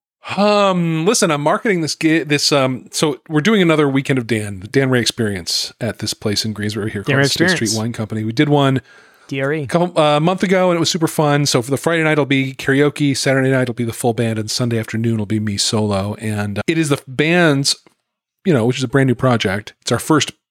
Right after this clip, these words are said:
Speaker 1: kind of public gig. We've played a couple of times, but they've been private events. This is our first coming out. This is our first public debut. And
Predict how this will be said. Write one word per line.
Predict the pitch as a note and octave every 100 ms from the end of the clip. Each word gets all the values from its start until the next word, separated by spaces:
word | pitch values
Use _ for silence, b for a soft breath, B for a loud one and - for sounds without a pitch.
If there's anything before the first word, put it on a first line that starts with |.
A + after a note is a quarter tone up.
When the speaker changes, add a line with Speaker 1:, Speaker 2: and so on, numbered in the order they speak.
| -
Speaker 1:
kind | -
of | B2
public | - D#3 C3+ B2
gig. | G#2+ F#2+
We've | F#2
played | A#2+ C#3
a | A#2+
couple | - E3+
of |
times, | D3+ C#3
but | B2+
they've | B2
been | A2 A2
private | - C#3+ C3+
events. | A#2 G2+ F#2+ - B B B B _
This | D3+
is |
our | F#3
first | - D#3 - - _ _ -
coming | - - D3+ D#3+ C#3+
out. | D3 C#4+ F4 -
This | A3+
is | A3 F#3
our | F#3
first | - F#2+ -
public | - F#3 G#3+ G#3 -
debut. | F3+ E3 E3 A3 C4
And | G3